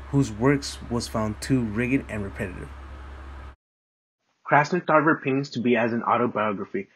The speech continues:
as she quoted herself saying, "I think my paintings are as autobiographical if anyone could take the trouble to read it."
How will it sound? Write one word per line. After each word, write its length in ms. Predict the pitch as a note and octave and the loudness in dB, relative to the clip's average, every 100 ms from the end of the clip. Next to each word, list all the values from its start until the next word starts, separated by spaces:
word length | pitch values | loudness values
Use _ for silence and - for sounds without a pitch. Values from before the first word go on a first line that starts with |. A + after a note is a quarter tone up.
| _ | _
as 100 | A#2 | -2
she 140 | B2 B2+ | 0 -2
quoted 300 | - C3 B2+ | 0 2 4
herself 580 | B2 G#2 - A#2 G#2 - | 2 0 0 0 0 -4
saying, 320 | G#2+ F#2+ G2 _ _ _ _ _ _ | -4 -4 -6 _ _ _ _ _ _
"I 140 | - C#3 | 0 0
think 240 | D#3+ D#3 | 2 -2
my 140 | D#3+ D3 | 0 0
paintings 500 | - C3+ C#3 C#3 - | 2 2 2 2 0
are 140 | B2 | 2
as 180 | A2+ - | 0 0
autobiographical 1120 | A#2 G#2+ A#2 A2+ G#2+ G#2 A#2+ C3 - C#3 C3+ | 2 4 4 4 2 0 -4 -6 -2 -2 0
if 240 | A2+ A2+ | -4 -4
anyone 320 | A#2 A2+ A#2+ | -2 -2 -4
could 160 | A#2 - | -6 -8
take 160 | A2 - | -10 -8
the 40 | |
trouble 300 | - A2 A2 | -4 0 -2
to 160 | A2+ G2+ | -2 -6
read 220 | F#2+ F#2 | -4 -6
it." 120 | - | -10